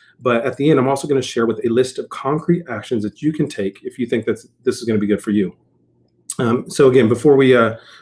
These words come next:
before we jump in, remember, please ask questions along the way. And what I'm gonna do is try to pause in between the, uh, the different slides, and, and we'll try to share,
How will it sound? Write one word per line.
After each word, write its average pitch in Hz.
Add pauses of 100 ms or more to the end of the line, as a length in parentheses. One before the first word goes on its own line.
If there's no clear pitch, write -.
(100)
before 147
we 127
jump 123
in, 131
remember, 127
please 131
ask 120
questions 131
along 123
the 117
way. 123 (120)
And 113
what 117
I'm 117
gonna 117
do 117
is 117
try -
to 107
pause 117
in 120
between 117
the, 110
uh, 104
the 113
different 107
slides, 117
and, 117
and 120
we'll 117
try 120
to 113 (140)
share, -